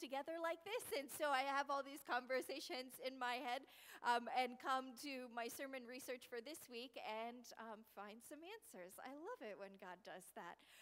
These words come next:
Um, and so wanted to add a further thought, um, to that from our gospel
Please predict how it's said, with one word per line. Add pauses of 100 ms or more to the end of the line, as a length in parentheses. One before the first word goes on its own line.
(160)
Um,
and
so
wanted
to (100)
add
a
further
thought, (100)
um, (160)
to
that (100)
from
our
gospel